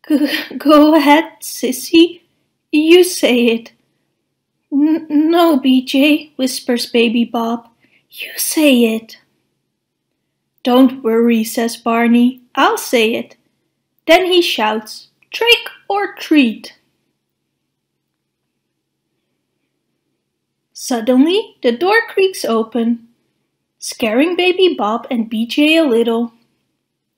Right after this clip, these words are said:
But then they recognize their neighbors, Mister and Missus Brown. Together, Baby Bop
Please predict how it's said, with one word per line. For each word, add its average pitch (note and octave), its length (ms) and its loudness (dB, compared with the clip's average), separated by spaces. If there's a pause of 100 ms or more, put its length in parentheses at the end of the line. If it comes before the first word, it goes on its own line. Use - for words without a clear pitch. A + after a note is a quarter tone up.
(760)
But B3+ 180 -6
then A3+ 240 0
they F#4+ 200 2
recognize C4 680 -2
their F#4 220 -2
neighbors, D#4+ 720 -4 (560)
Mister C4 340 -4
and F4+ 220 4
Missus C4 360 -4
Brown. A3+ 600 -4 (800)
Together, B3+ 580 -2
Baby G#3+ 340 -8
Bop F4+ 360 0